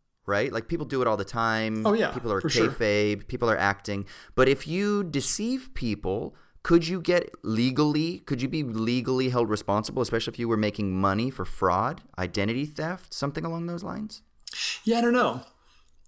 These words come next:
Speaker 2: I would bet if you were using the image itself of somebody else, portraying
Speaker 1: Yeah.
Speaker 2: it and claiming that it's you and then making money off that.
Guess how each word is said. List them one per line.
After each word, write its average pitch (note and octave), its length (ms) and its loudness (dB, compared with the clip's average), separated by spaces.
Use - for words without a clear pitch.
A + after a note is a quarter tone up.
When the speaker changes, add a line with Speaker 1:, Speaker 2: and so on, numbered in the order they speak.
Speaker 2:
I E3+ 80 6
would G3+ 140 4
bet A3+ 100 4
if G#3+ 160 0
you E3+ 100 6
were D#3 80 6
using C3+ 600 4
the A#2 200 0
image C3+ 440 -2
itself B2+ 640 0
of C3 140 -6
somebody A2 440 2
else, - 440 -2
portraying C3 400 4
Speaker 1:
Yeah. A#2+ 180 10
Speaker 2:
it G#2+ 160 0
and C3+ 100 -2
claiming C3+ 220 2
that G#2+ 100 2
it's G#2 140 0
you G#2+ 200 2
and G#2+ 80 2
then A2 140 2
making G#2+ 260 0
money G2+ 220 0
off F#2+ 160 -8
that. G#2 220 -4